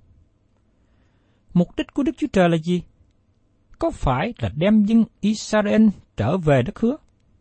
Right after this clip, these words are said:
Thật là thiếu sót khi chỉ chú ý đến việc đem dân Israel trở về đất hứa. Và thật là thiếu sót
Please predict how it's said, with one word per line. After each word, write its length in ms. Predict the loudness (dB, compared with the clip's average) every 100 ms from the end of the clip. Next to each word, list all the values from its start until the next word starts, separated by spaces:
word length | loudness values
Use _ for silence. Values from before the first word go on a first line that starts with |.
| _ _ _ _ _ _ _ _ _ _ _ _ -4
Thật 240 | -2 -2
là 80 | -4 -4
thiếu 140 | -6
sót 260 | -6 -6 -6 -14 -20 _
khi 180 | -6 -6
chỉ 240 | -4 -6 -6 _
chú 220 | 0 0
ý 300 | 0 -2 -4 -2
đến 240 | -2 0
việc 140 | 0 -2 -4
đem 280 | 0 2
dân 160 | 2 0
Israel 560 | -2 -6 -6 -2 2 2 0
trở 180 | -4 -4
về 180 | -2 -4
đất 180 | -6 -4
hứa. 140 | -4 -4 _ _ _ _ _ _ _ _ _ -4
Và 120 | -2
thật 280 | -2 -4 -2
là 60 | -4
thiếu 180 | -4 -6
sót 240 | -6